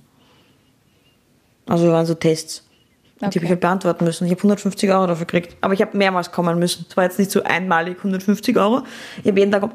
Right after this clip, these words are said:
Speaker 1: acht in der Früh da sein müssen.
Speaker 2: Und das
Speaker 1: Das
Speaker 2: um
Speaker 1: über
Speaker 2: acht in der
Speaker 1: einen
Speaker 2: Früh?
Speaker 1: Monat lang, ja,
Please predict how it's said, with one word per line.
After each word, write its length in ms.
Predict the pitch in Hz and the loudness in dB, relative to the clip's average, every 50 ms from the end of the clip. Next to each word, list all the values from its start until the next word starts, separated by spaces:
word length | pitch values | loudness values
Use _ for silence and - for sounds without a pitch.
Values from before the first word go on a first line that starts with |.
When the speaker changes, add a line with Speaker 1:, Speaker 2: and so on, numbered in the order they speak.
| - - | -2 -2
Speaker 1:
acht 320 | 180 214 - - - - | -2 -2 -2 -6 -14 -10
in 120 | - 247 | -6 -4
der 100 | 233 233 | -4 -4
Früh 180 | 226 - 226 233 | -2 -2 -2 0
da 160 | 226 196 185 - | 2 0 0 0
sein 160 | - 208 202 | 0 2 2
müssen. 260 | 202 208 - - - - - _ _ _ _ _ _ _ _ _ _ _ _ _ _ _ _ _ _ _ _ _ _ _ _ _ _ _ _ _ _ _ _ _ _ _ _ _ - | 2 2 0 -4 -8 -10 -12 _ _ _ _ _ _ _ _ _ _ _ _ _ _ _ _ _ _ _ _ _ _ _ _ _ _ _ _ _ _ _ _ _ _ _ _ _ -4
Speaker 2:
Und 180 | 220 214 - | -4 0 2
das 160 | 226 233 226 | 0 2 2
Speaker 1:
Das 140 | - 196 214 | 2 2 4
Speaker 2:
um 60 | 226 | 4
Speaker 1:
über 120 | 214 233 254 | 4 4 2
Speaker 2:
acht 160 | - - - | 2 2 2
in 100 | 254 233 | 4 4
der 80 | 240 262 | 4 4
Speaker 1:
einen 80 | 285 311 | 2 2
Speaker 2:
Früh? 80 | 320 302 | 2 4
Speaker 1:
Monat 460 | 277 262 262 269 262 262 262 254 254 | 4 6 4 4 4 2 0 0 0
lang, 320 | 262 247 247 262 294 320 | 0 0 0 0 -2 -4
ja, 160 | 294 277 - | -6 -8 -8